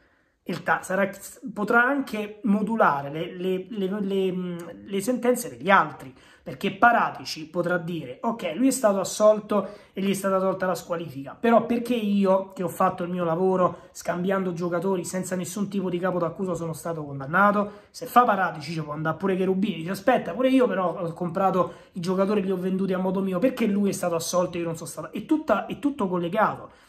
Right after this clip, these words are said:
Quindi da questo punto di vista andare al tar per quanto riguarda Arriva Bene potrebbe rappresentare veramente una, un grandissimo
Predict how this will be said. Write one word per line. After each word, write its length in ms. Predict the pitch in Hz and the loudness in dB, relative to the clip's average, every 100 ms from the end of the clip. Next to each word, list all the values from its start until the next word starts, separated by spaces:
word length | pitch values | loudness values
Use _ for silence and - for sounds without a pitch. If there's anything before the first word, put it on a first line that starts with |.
| _ - | _ -2
Quindi 320 | 214 160 147 | -2 -2 -2
da 140 | 180 | 0
questo 320 | 220 254 208 | 2 0 -2
punto 240 | 196 240 170 | -2 -4 -6
di 100 | 156 | -10
vista 480 | 139 120 - 123 - | -12 -12 -14 -14 -8
andare 460 | 165 175 240 190 | -4 4 4 4
al 160 | 151 139 | 0 -2
tar 460 | 185 185 165 143 123 - _ | 4 4 4 -4 -12 -20 _
per 160 | - 135 | -14 2
quanto 260 | 196 196 | 2 2
riguarda 360 | 151 160 185 160 | -2 0 0 -2
Arriva 240 | 151 147 | -6 -10
Bene 320 | 147 143 131 127 | -10 -8 -8 -8
potrebbe 340 | 170 226 208 | -2 0 2
rappresentare 640 | 214 208 190 208 202 214 | 0 0 -4 -4 -2 -2
veramente 500 | 196 196 233 247 - | -2 0 2 2 0
una, 260 | 170 165 156 | -4 -6 -6
un 240 | 175 170 165 | -6 -6 -2
grandissimo 920 | 185 175 190 254 254 - 160 151 | 0 0 4 4 4 -4 -6 -8